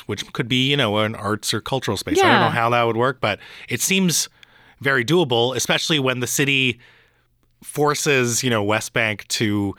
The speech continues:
Speaker 2: Mm-hmm.
Speaker 1: make a public art installation and they give us a dumb chandelier underneath the <laughs> Granville Street Bridge.
Speaker 2: Uh, yeah, I know. That's very contentious 'cause I, like, I know people that worked on that on both sides,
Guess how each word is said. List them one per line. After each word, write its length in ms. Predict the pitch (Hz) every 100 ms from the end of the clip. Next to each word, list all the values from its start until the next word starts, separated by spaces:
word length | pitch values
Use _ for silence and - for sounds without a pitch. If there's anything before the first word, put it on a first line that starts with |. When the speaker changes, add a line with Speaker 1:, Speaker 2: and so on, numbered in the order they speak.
| 214
Speaker 2:
Mm-hmm. 320 | 196 170 139
Speaker 1:
make 200 | 117 -
a 40 |
public 340 | - 123 104 104
art 300 | 139 139 -
installation 640 | 117 - 113 101 - 98 101
and 140 | 95
they 80 | 98
give 200 | 104 98
us 300 | 95 95 - _ - _ -
a 80 | 98
dumb 240 | 104 101
chandelier 720 | 98 107 95 95 107 107 95 - -
underneath 320 | 98 95 95
the 60 |
<laughs> 20 | 98
Granville 320 | 110 113 101
Street 220 | - 110
Bridge. 160 | 98 104 131 -
Speaker 2:
Uh, 1120 | 262 311 277 277 277 269 262 262 254 254 254 226
yeah, 240 | 208 226
I 80 | 220
know. 120 | 214
That's 220 | 190 214 -
very 160 | 277
contentious 360 | 226 196 165 175
'cause 140 | 190
I, 100 | 165
like, 360 | - 175 170 - -
I 80 | 190
know 160 | 190 180
people 180 | 190 180
that 140 | 160
worked 280 | 165 160 -
on 160 | 170 175
that 180 | 170
on 160 | - 165
both 200 | 175 196
sides, 480 | - 240 247 233